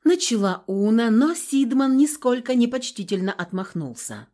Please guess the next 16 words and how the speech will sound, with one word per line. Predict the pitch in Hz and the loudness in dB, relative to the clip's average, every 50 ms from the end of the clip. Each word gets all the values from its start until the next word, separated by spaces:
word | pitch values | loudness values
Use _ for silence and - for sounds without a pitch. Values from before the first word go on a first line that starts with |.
| _ _ _ _ _ _ - - | _ _ _ _ _ _ -4 -2
«Ой, | 190 190 190 185 180 175 175 170 | 0 0 2 2 0 0 0 -2
я | 165 170 165 180 247 240 214 | -2 -4 -2 0 0 0 0
тебя | 226 220 208 180 196 196 196 | 0 -2 -2 0 0 0 2
умоляю, | 196 202 202 202 190 175 151 135 123 120 120 117 113 113 120 - _ _ _ _ | 2 2 2 2 0 0 -2 -4 -6 -6 -8 -8 -10 -12 -14 -18 _ _ _ _
не | 262 262 269 277 269 | 2 4 4 4 2
почуй | 269 - - 294 294 262 - 226 - - - 180 175 | 2 -2 -2 0 0 0 0 -2 -6 -8 -6 -4 -4
меня | 175 175 175 175 180 180 | -4 -4 -4 -6 -6 -6
этими | 175 165 - 180 175 175 185 - | -8 -6 -4 -4 -4 -4 -4 -4
архаичными | 160 160 156 - - 175 190 190 180 - 202 185 180 175 | -6 -6 -6 -6 -4 -4 -4 -4 -4 -6 -6 -4 -4 -6
страшилками | 175 - 170 151 147 - - 285 254 196 - - 147 135 135 127 123 131 - _ | -6 -6 -8 -8 -8 -6 -6 -4 -4 -4 -4 -6 -8 -8 -8 -8 -10 -12 -10 _
и | - 302 294 | 2 2 2
предрассудками | 240 - 285 262 220 247 277 269 262 - - - 320 277 208 - - 185 180 185 180 185 | 4 4 2 2 2 0 0 0 -2 -4 -2 0 0 0 -2 -2 -4 -2 -2 -2 -2 -2
о | - 170 180 | -2 -2 -2
взаимосвязи | 170 160 175 185 175 160 156 151 - 170 170 214 254 254 233 220 226 | -2 -2 -2 -2 -2 -4 -4 -6 -6 -4 -2 -2 0 0 -2 -4 -4
существования | 214 - 208 196 - 180 180 - 180 170 160 170 165 165 165 165 160 | -4 -4 -6 -6 -8 -10 -10 -8 -8 -6 -4 -4 -4 -2 -4 -4 -6
гуев | 156 151 170 175 165 165 151 | -6 -6 -6 -4 -4 -4 -6